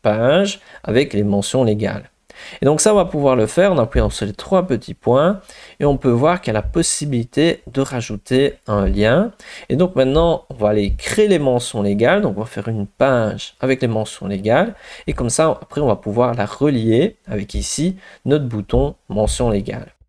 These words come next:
Pour créer ces mentions légales, je vais pouvoir aller sur Canva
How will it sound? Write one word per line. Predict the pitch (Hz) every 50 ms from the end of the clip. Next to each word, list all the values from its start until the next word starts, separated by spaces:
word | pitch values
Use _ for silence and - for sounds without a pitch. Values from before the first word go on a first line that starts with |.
| _ _ _ _ _ _
Pour | - 180 170 -
créer | - - 180 185 180
ces | 175 - - 160
mentions | 156 156 147 147 - - - 131 117
légales, | 107 107 107 107 117 131 160 196 220 226
je | - 123
vais | 107 101
pouvoir | - - 113 110 107 107 107
aller | 107 107 117 123 117 107 -
sur | - - - - - - - _
Canva | - - 107 104 107 107 110 123 147 185 208 - -